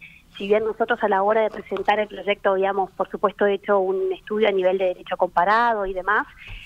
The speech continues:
eh, y bueno, y, y revisado un poco los antecedentes que existían a, a nivel local, eh, ese proceso fue rico y creo que, que, que llegó a buen puerto. Capaz que la parte que para mí fue, fue una sorpresa y con la cual, eh, no, no estoy,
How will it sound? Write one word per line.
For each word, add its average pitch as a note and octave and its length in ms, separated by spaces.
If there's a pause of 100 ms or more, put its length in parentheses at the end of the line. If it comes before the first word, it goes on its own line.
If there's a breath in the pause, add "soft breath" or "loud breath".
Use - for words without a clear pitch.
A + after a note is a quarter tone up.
(180 loud breath)
eh, F#3+ 280
y G3 100
bueno, G#3+ 220
y, E3+ 140
y E3 280
revisado F3 440
un G#3 80
poco G#3 220
los F#3+ 160
antecedentes F#3+ 680
que F3 100
existían A3 680
a, F3+ 160
a F3 140
nivel F#3+ 300
local, G#3+ 400 (400 loud breath)
eh, A#3+ 320
ese F4 160
proceso - 320
fue A3+ 160
rico G#3+ 360
y B3 60
creo G#3 200
que, F#3+ 380
que, F#3 560 (240)
que F#3 200
llegó G#3+ 340
a G#3 60
buen F#3 180
puerto. F3 380 (300 loud breath)
Capaz A#3+ 260
que E4 120
la C#4 120
parte B3 260
que B3 140
para G3 180
mí G#3 140
fue, A3 500
fue G#3 80
una G3+ 220
sorpresa A3+ 440
y G#3+ 60
con F3 160
la F3 80
cual, F#3 500
eh, E3 380
no, G3 260
no F#3 180
estoy, F3+ 440